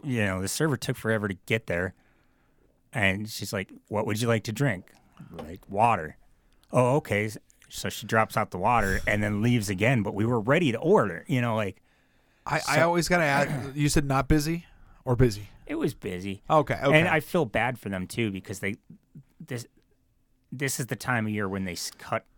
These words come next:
Speaker 1: like, half their staff.
Speaker 2: Oh, which is weird 'cause
Speaker 1: Because
Speaker 2: they do the igloo thing, right?
Speaker 1: Yeah, but, uh, they're, they, they are much busier in the summer because, you know, it's
Speaker 2: People on
Speaker 1: next
Speaker 2: the
Speaker 1: to the
Speaker 2: river.
Speaker 1: river and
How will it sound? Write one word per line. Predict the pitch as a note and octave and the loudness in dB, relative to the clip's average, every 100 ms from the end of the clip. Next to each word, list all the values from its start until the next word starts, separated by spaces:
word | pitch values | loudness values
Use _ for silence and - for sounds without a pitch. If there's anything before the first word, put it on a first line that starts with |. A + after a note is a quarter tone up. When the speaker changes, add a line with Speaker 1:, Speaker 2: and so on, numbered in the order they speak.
| - - | -20 -14
Speaker 1:
like, | F#2+ | -14
half | - A2+ G2+ | -8 -6 -6
their | - F2 | -6 -10
staff. | - - - - - - G2+ B2+ | -10 -10 -12 -16 -10 -2 -2 0
Speaker 2:
Oh, | A#2 B2 B2 A2+ G#2 G2+ G2+ G#2 - | -2 -2 -2 -6 -8 -12 -14 -18 -12
which | D#3 G#3 | -8 -6
is | D4 | -6
weird | F#3 B2 D#3 D4+ D3 B2+ | -8 -4 0 4 2 4
'cause | D#3 | 4
Speaker 1:
Because | C#3 | 4
Speaker 2:
they | G#3 | 0
do | A#3+ | -2
the | B3 - | -4 -2
igloo | D#4+ E4+ A#3 | 0 2 2
thing, | D3+ B2+ G2+ | 0 -6 -8
right? | G2+ C3 C#4 D4 | -8 -8 -4 2
Speaker 1:
Yeah, | C#3 B2 A2 - | 4 4 0 0
but, | A#2+ A2 - | 0 0 -2
uh, | A#2+ G#2+ | -2 0
they're, | D#3 D3 D3 - | 0 2 2 2
they, | E3 D#3+ | 2 2
they | - D3 | 0 0
are | C#3+ C#3 | 2 2
much | C3 C#3 - | 2 0 0
busier | C#3+ B2+ B2 | 0 2 0
in | A2 | 0
the | |
summer | G2 - C3 A2 | 0 0 2 2
because, | G2 - G#2+ F#2+ - | -2 -2 -2 -2 -6
you | G3+ | -2
know, | G#2 F#2+ | 0 -2
it's | - - _ - | -4 -12 _ 0
Speaker 2:
People | C#3 B2 | 2 4
on | |
Speaker 1:
next | B2 A#2 | 2 6
Speaker 2:
the | C#3+ | 6
Speaker 1:
to | |
the | C3+ | 8
Speaker 2:
river. | C3 C3 C3 | 8 8 8
Speaker 1:
river | B2+ A#2+ | 6 6
and | A2+ G#2+ | 4 0